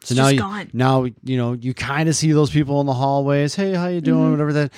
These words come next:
Speaker 2: And now you jump into, you're in your A S L club.
Speaker 1: Yeah.
Speaker 2: Okay. And so the A S L is the American Sign Language. And so
Speaker 1: Yeah.
Speaker 2: now you're in there. Now you're kinda hanging out with these people, you know, a little bit more often and stuff like that.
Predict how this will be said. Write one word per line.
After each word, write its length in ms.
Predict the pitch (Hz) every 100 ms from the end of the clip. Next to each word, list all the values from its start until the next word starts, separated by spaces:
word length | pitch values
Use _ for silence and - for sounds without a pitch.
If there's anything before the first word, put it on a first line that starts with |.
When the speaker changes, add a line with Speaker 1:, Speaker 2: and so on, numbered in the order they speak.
| - -
Speaker 2:
And 100 | 120
now 160 | 127
you 180 | 131 131
jump 360 | 110 - 131 117
into, 280 | 120 117 120
you're 260 | 117 117
in 100 | 113
your 180 | 113 113
A 100 | 127
S 180 | 120 135
L 100 | 170
club. 300 | - 69 107 _ _ -
Speaker 1:
Yeah. 380 | 247 233 196 180 - _
Speaker 2:
Okay. 240 | 127 143 151 -
And 160 | 131
so 220 | - 127 120
the 80 | 135
A 160 | 151
S 160 | 147 -
L 100 | 139
is 80 | 117
the 60 |
American 300 | 113 117 110
Sign 180 | 110 113
Language. 220 | 101 98
And 160 | 123 127
so 240 | 135 120 107 -
Speaker 1:
Yeah. 180 | 226 139
Speaker 2:
now 140 | 135
you're 120 | 147
in 60 | 160
there. 200 | 220 208
Now 100 | 156
you're 100 | 139
kinda 180 | 123 139
hanging 280 | 131 139 131
out 100 | 131
with 120 | 123 113
these 220 | 233 202
people, 560 | - 127 104 104 95 - _ _
you 100 | 147
know, 160 | 127 117
a 40 | 123
little 180 | 120
bit 120 | 113 113
more 220 | 110 104
often 380 | 98 101 117 104
and 100 | 98
stuff 220 | 104 95
like 180 | 98 98
that. 220 | 95 80